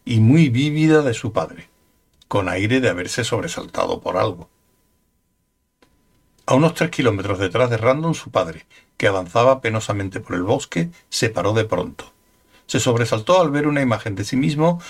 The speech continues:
con aire de haberse sobresaltado por algo, luminosamente suspendida entre la lluvia a unos tres kilómetros de distancia.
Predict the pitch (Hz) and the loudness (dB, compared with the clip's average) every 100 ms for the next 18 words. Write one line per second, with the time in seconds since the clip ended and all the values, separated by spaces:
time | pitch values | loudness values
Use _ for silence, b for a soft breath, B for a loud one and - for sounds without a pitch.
0 | B - 113 110 131 131 104 98 120 123 | B 0 2 4 2 0 0 2 0 -2
1 | - - 87 85 - - - 95 104 120 | -6 -4 -4 -4 -10 -6 -4 -2 0 2
2 | 139 107 113 _ B B B - 135 131 | 2 -2 -8 _ B B B 2 6 6
3 | 135 156 - 143 127 120 113 - 110 117 | 6 4 0 0 -2 -4 -6 -4 -2 0
4 | 170 180 175 B B 123 117 107 110 110 | 2 0 -2 B B 0 0 0 0 0
5 | 117 175 180 170 143 120 - 151 - - | 0 -2 0 0 0 -2 -2 -2 -2 -4
6 | 131 117 110 101 101 92 82 95 85 - | -2 -2 -4 -4 -4 -4 -6 -10 -10 -16